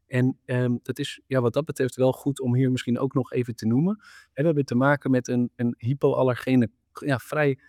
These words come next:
grote pleister, zo'n beetje van, eh, kaak, eh, tot kaak, eh, lopend onder de kaak, hè. Dus er zit best een, een plakker onder de kin. Eh, dus die behandeling, ja, die laat zich ook niet gra-, goed verdragen door mensen met een lange baard bijvoorbeeld. Dat kan gewoon niet.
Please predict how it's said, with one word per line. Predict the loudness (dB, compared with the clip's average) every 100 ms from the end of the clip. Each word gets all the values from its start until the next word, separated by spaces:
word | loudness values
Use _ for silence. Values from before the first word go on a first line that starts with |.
| -20
grote | -8 2 2 2
pleister, | 0 2 2 0 -6 -4
zo'n | 0 2
beetje | 2 0
van, | -4 0 0
eh, | 0 -2 -8 _ _ _ _
kaak, | -2 -2 -2
eh, | -4 -4
tot | -4 -8
kaak, | -4 -2 -2 -2
eh, | -4 -2 -2
lopend | 2 2 2 0 0 -2
onder | -2 0 0
de | -2
kaak, | -4 -6 -4
hè. | -4
Dus | -2
er | 0
zit | -2 -2
best | -4 -4
een, | -6
een | -6 -10
plakker | -2 0 0
onder | 0 0 0
de |
kin. | -2 -2 -2 -4 -18 -20 _ _
Eh, | -2 0 0
dus | -2
die | 0 2
behandeling, | 4 4 2 0 -4
ja, | -6 -2
die | -4 -2
laat | 2 2 2
zich | -2
ook | 2
niet | 2 0
gra-, | 0 0 0 -4
goed | -8 -6 -2
verdragen | 0 2 4 4 2 4
door | 4
mensen | 2 0
met | -2 -2
een | -6
lange | -4 0 2 2
baard | 2 2 2 -4 -6
bijvoorbeeld. | -4 -2 -2 -4
Dat | -6 -4
kan | -2 -2
gewoon | -2 -4 -2
niet. | -2 -4